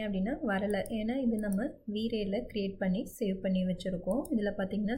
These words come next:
standard இருக்கு, அதனால நம்ம சேஞ்ச் பண்ணிக்கணும். எஃப்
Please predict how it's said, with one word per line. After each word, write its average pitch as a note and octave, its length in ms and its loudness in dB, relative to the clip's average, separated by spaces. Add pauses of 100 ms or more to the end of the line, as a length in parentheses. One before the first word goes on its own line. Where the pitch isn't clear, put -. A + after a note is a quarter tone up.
standard F#3 560 2
இருக்கு, F3 240 -2 (480)
அதனால G#3+ 260 0 (160)
நம்ம G#3+ 220 2 (120)
சேஞ்ச் G#3 380 0
பண்ணிக்கணும். G3 560 2 (460)
எஃப் - 180 -8